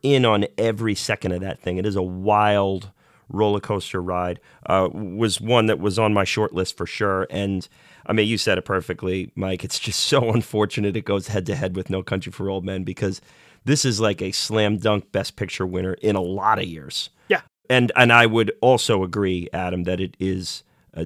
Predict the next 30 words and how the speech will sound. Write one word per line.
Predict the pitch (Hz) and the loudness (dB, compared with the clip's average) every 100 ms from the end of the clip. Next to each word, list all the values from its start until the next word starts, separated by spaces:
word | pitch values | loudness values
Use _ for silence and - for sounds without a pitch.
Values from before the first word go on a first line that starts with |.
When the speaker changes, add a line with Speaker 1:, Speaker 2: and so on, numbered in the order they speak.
| - | -2
Speaker 1:
Daniel | 107 98 92 | 0 2 0
Day-Lewis's | 92 90 90 - 85 | 0 0 -2 -4 -6
best | - 87 - | -6 -6 -6
performance | 90 - 87 85 87 | -6 -2 -2 -4 -6
in | |
my, | 87 85 - | -6 -8 -8
in | 85 | -8
my | 87 82 | -8 -8
opinion. | - 90 - _ - | -12 -14 -14 _ -6
Speaker 2:
We | 165 196 | 2 4
are | 196 | 6
also | 196 208 208 | 4 4 6
not | 196 190 | 6 6
alone. | 190 175 185 160 147 180 - | 4 4 6 8 6 4 0
Um, | 147 135 127 - | 0 0 -2 4
friend | 180 240 | 6 8
of | 185 | 4
the | |
show, | - 175 196 196 156 - - - | 4 6 6 2 -6 -14 -10 0
occasional | 185 202 190 165 | 4 6 6 6
host | 240 - | 6 4
of | 170 | -2
the | 151 | -4
show | 160 135 151 | -2 2 0
for, | - 147 135 | 0 -4 -2
um, | 143 135 131 | -4 -4 -4
the | 139 | -6
episode | - 147 | -2 -2
on | 131 120 - | -2 -6 -8
Sideways, | - 175 170 135 131 | -2 0 0 -2 -4